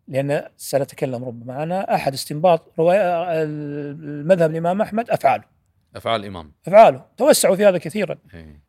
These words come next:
Speaker 1: لكن قالوا يدل على أن النكاح ليس بواجب على المستطيع القادر. طبعًا عندهم تفصيل أنه تأخر رحمه الله حتى هذا بلغ هذا. وبعد وفاة عباسة وهي أم، آه،
Speaker 2: عبد الله.
Speaker 1: ابنه صالح،
Speaker 2: آه، أم صالح.
Speaker 1: آه،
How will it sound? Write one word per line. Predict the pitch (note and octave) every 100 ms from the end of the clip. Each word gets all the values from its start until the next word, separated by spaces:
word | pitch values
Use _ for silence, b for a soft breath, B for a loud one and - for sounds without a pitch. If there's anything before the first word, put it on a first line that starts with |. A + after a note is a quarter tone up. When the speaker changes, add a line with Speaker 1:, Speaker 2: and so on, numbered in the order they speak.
| -
Speaker 1:
لكن | D#3 F3+
قالوا | F#3 E3+ D3 -
يدل | D3 E3+ F3
على | D#3+ D#3+
أن | D#3+
النكاح | D#3 D#3 C#3 D3+ B2+ -
ليس | C3+ F#3 -
بواجب | D#3 D#3 D#3+ C#3 C3 B2
على | D#3
المستطيع | D#3+ E3+ - - D#3 D#3+ A#2+ -
القادر. | C#3 - E3+ F#3 A3+
طبعًا | - G#3+
عندهم | B3 G3
تفصيل | F3 - D3 F#3 _ _ _ _ _ _ -
أنه | E3 D3
تأخر | D3 F#3+ F#3 E3 D3+
رحمه | C3 D#3 D#3
الله | D#3+
حتى | D3+ -
هذا | C#3+ C#3+
بلغ | C#3+ C#3+ C#3
هذا. | B2+ - _ _ _ _
وبعد | G#3+ A#3
وفاة | G#3 D#3+ -
عباسة | D3+ D3 D#3 -
وهي | C3+ C#3 D3 - _ -
أم، | D#3 C3 - _ _ _ _ _ -
آه، | C3 B2 A#2+ A#2+ A#2+ A#2 A#2+ A#2+
Speaker 2:
عبد | C3+
الله. | D3+ C#3+
Speaker 1:
ابنه | C#3
صالح، | C3 C#3+ D3 G#3 - _ _
Speaker 2:
آه، | F#2+
أم | E2+ E2+
صالح. | - D#2+
Speaker 1:
آه، | D3+ C3+